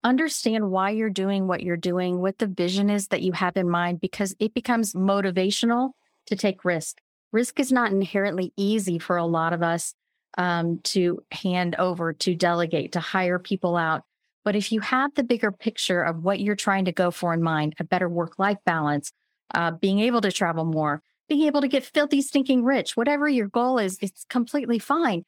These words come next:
But having that vision in mind will allow you to kind of push yourself a little bit to make some of these decisions that in the beginning, you see money going out, maybe without seeing the money flow straight back, but keep the bigger picture in mind. And if you need help around creating strategy about that,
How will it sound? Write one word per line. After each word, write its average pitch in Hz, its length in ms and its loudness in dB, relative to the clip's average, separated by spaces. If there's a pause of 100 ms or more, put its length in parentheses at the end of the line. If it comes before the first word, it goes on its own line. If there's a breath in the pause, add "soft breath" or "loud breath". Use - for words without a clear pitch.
(240)
But 226 100 0
having 247 440 2
that 190 200 0
vision 220 320 2
in 185 120 2
mind 185 440 2
will 190 420 0
allow 185 420 2
you 226 420 0 (380 soft breath)
to 226 100 0
kind 220 180 2
of 196 100 -2
push - 340 -4
yourself 285 400 0
a 254 40 2
little 214 220 2
bit 196 200 0
to 214 100 0
make 190 200 0
some 202 200 2
of 202 100 2
these 185 220 0
decisions 190 580 -2
that 185 220 0 (400)
in 220 180 4
the 208 60 4
beginning, 196 720 2
you 180 160 0
see 202 240 0
money 185 260 2
going 170 320 -2
out, 156 280 -2
maybe 160 260 0
without 170 480 -2
seeing 180 260 0
the 175 80 2
money 175 220 0
flow 180 240 0
straight 180 400 0
back, 170 260 2 (400)
but 196 160 -2
keep - 280 -4
the 254 80 2
bigger 208 280 0
picture 196 380 -2
in 180 140 2
mind. 175 280 0
And 180 120 0
if 180 160 -2
you 185 80 2
need 185 200 2
help 202 360 -2
around 185 320 2
creating 175 440 0
strategy 180 600 0
about 156 300 -2
that, 156 240 0